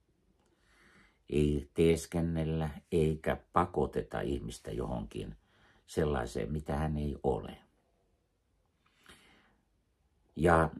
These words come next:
nyt jos me saisimme tämän koulujärjestelmän kuntoon, eli toisin sanoen me lähtisimme siitä, että olisi näitä, y-, tuota, kotio-, kotikouluja,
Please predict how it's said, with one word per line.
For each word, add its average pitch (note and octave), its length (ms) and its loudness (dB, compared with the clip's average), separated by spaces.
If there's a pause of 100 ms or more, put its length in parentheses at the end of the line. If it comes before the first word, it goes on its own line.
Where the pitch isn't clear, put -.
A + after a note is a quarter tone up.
(120)
nyt G#2+ 260 0
jos E2 240 2
me D#2+ 200 4 (220)
saisimme G2+ 540 0
tämän B1+ 500 -4
koulujärjestelmän D2 1120 -2
kuntoon, D2 640 -2 (1200)
eli D2+ 380 4 (100)
toisin G2 340 2
sanoen D2 580 -2 (640)
me C#2+ 320 0 (120)
lähtisimme E2 600 -4
siitä, G#2 500 -2
että - 400 -4 (460)
olisi D#2 540 0 (380)
näitä, - 320 -8 (240)
y-, - 420 -8 (380)
tuota, C2 360 -6
kotio-, G2 540 -2
kotikouluja, F2+ 880 2